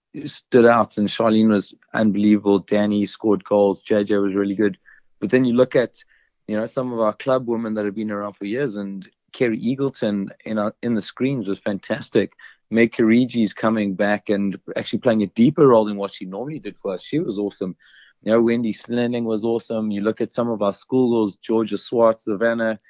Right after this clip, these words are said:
Um, it was, it was awesome to let the team really play and build together and flow, and it made rotations really simple, and we could keep an intensity throughout the tournament and definitely through games. And,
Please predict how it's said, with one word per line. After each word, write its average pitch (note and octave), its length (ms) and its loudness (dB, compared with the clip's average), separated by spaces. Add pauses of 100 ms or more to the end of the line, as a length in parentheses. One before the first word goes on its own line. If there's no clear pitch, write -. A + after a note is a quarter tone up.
(380)
Um, G#2 480 -6 (600)
it D3 40 -2
was, C3 380 0 (320)
it A2 60 -2
was A#2 360 -2 (380)
awesome D3+ 480 0
to B2+ 600 0 (840)
let A2+ 260 0
the A2 100 0 (120)
team A#2 500 -2
really A2+ 360 0 (180)
play A#2 280 0
and G#2 240 -4
build A#2 220 -2
together A#2 440 0
and G2 340 -6 (380)
flow, B2 320 0
and G#2 200 -6
it G2 140 -8
made G#2 460 -6
rotations A2 640 -2
really A#2+ 220 0
simple, B2 380 -4
and A2 80 -4
we G2+ 80 -2
could - 240 -8
keep - 300 -2
an A2 160 4
intensity A#2 640 -2
throughout A2 400 2
the G2+ 160 -2
tournament A#2+ 480 -2
and G2+ 120 -2
definitely G#2+ 320 0
through G#2+ 200 -2
games. G#2 360 -2
And, F#2+ 200 -6